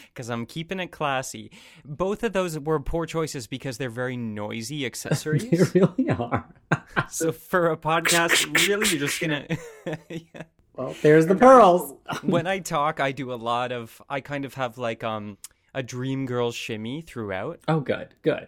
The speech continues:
Speaker 1: So it's, it's pretty loud.
Speaker 2: The other day, I was doing a character on some comedy show, and I had, it was, like, an older woman, and you know those, like, chains on glasses that, like, hold them
Speaker 1: Yes.
Speaker 2: around your neck? So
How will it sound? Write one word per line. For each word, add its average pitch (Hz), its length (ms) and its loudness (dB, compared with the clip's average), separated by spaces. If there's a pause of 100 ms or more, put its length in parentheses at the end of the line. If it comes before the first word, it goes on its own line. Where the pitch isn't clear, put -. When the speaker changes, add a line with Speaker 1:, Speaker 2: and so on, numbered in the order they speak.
Speaker 1:
So 135 160 -12
it's, - 180 -18
it's - 160 -12
pretty 139 240 -10
loud. 104 360 -12 (220)
Speaker 2:
The 160 160 6
other 175 220 2
day, 127 520 0
I 135 100 -6
was 131 200 0
doing 135 260 0
a 131 60 -4
character 117 560 -4
on 117 140 -4
some 117 240 -8
comedy 117 360 -6
show, 143 260 -8
and 127 120 -6
I 127 80 -2
had, 123 460 -4
it 120 60 -10 (300)
was, 127 80 -6
like, 127 100 -4
an - 140 -6
older 120 300 2
woman, 113 500 -2 (340)
and 135 120 2
you 156 60 2
know 165 120 2
those, 160 280 4
like, 117 360 -2 (220)
chains 127 880 2 (580)
on 123 200 0
glasses 120 640 -2
that, 127 140 -8
like, 117 180 -6
hold 120 280 2
them 127 60 0 (100)
Speaker 1:
Yes. - 20 2
Speaker 2:
around 113 300 2
your 110 100 -2
neck? 110 360 -8 (400)
So 135 560 4